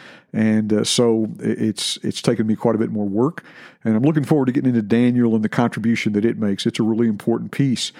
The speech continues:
in understanding where the story goes. So we'll begin that, uh, with the beginning of the new year.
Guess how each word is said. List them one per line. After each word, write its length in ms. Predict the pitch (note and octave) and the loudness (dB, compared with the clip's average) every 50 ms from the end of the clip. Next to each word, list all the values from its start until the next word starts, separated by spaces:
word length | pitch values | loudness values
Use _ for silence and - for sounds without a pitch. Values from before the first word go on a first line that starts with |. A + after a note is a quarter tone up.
| - - - - - - _ | -20 -20 -20 -20 -20 -18 _
in 160 | - C#3 C3 | -2 2 2
understanding 540 | C#3 C#3 C#3 C3 - - C#3+ C3+ C3 B2+ A#2+ | 2 2 2 0 2 2 2 4 2 2 0
where 400 | B2+ B2+ B2+ B2+ B2+ B2+ B2+ B2+ | -2 0 2 4 4 4 4 4
the 100 | A2+ A2 | 2 0
story 300 | - - B2+ A#2 A2 A2 | 0 2 2 2 2 2
goes. 300 | G2 A2+ A2 G#2 G2 - | 2 2 2 2 0 -2
So 100 | - A2+ | -2 0
we'll 140 | G#2+ A2+ A2 | 0 2 2
begin 300 | B2 B2 A2+ B2 A#2+ A#2 | 0 2 2 2 2 2
that, 380 | A#2 A2+ A2 A2 G#2+ - - - _ - - | 2 2 2 0 0 -4 -12 -18 _ -14 -10
uh, 420 | - G#2 G#2 G#2 G2+ G2+ G2+ G2+ G2 G#2 - _ _ - _ _ - | -6 -4 -2 -2 -2 -2 -2 -2 -4 -6 -12 _ _ -20 _ _ -4
with 140 | A#2+ A2+ | -4 -2
the 80 | - G#2+ | -2 -2
beginning 340 | G2 A2+ G2+ A2 A#2 A#2 A2+ | -2 0 2 4 2 4 2
of 80 | A2 | 2
the 80 | G2+ G#2 | 0 2
new 120 | G#2 G#2+ | 2 2
year. 400 | G#2+ G2+ G2+ G#2+ A2 G#2 F2+ E2+ | 2 2 2 2 2 2 0 -2